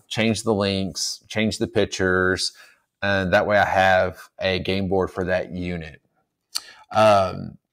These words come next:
so let's see, let's scoot that a little bit right there. This could be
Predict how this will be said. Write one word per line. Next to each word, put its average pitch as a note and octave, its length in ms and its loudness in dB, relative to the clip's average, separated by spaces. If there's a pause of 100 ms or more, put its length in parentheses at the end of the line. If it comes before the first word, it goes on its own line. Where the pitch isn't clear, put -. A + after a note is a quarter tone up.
(120)
so G2 640 -4 (760)
let's - 260 -20
see, - 180 -14
let's G#1 140 -12
scoot - 260 -12
that A1 220 -10
a - 20 -6
little A#1 240 -8
bit A#1 420 -12 (760)
right - 180 -18
there. - 380 -20
This - 140 -12
could - 160 -10
be - 100 -8